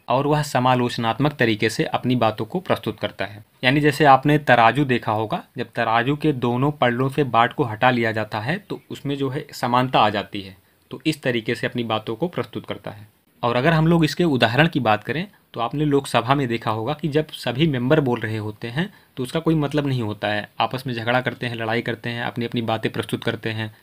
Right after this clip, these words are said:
वाद विवाद होता है। लेकिन जब उसी लोकसभा में राष्ट्रपति बोलता है तो सभी लोग उसकी बातों को ध्यानपूर्वक सुनते हैं।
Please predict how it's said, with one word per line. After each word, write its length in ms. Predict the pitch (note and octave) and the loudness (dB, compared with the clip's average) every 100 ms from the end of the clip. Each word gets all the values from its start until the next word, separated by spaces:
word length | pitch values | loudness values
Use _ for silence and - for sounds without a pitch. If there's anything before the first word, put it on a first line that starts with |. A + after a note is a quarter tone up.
| - | -10
वाद 320 | A2+ A#2 C3 | 4 6 6
विवाद 320 | B2+ B2 B2 A2 | 4 0 0 -2
होता 280 | A#2 A2+ | -6 -4
है। 220 | A2+ A2 A2 _ - | -4 -8 -16 _ -12
लेकिन 380 | A#2 B2+ E3+ F#3 | -6 -4 0 0
जब 140 | F3+ | 0
उसी 280 | C3+ - F#3 | -2 2 4
लोकसभा 460 | D3+ C3+ B2+ A#2 | 6 4 2 2
में 160 | B2 D#3+ | 2 2
राष्ट्रपति 580 | B2+ G#2+ - - D3 F3 | 2 0 -2 -4 4 6
बोलता 380 | B2 G#2+ G#2+ G#2 | 6 2 -2 -2
है 280 | C3+ F3 F3 _ - | 0 -2 -4 _ -16
तो 80 | |
सभी 360 | B2 B2 A#2 E3+ | -8 -6 4 4
लोग 180 | D#3+ C3 | 4 2
उसकी 240 | A#2+ - | -2 -4
बातों 300 | A#2 A2 A#2+ | -2 -2 -4
को 140 | B2+ E3 | -4 -4
ध्यानपूर्वक 640 | A#2 G#2 C3+ C3 A2+ A2 | -4 0 0 0 -6 -6
सुनते 280 | - G#2 G2 | -8 -10 -10
हैं। 200 | G2+ G2+ | -12 -14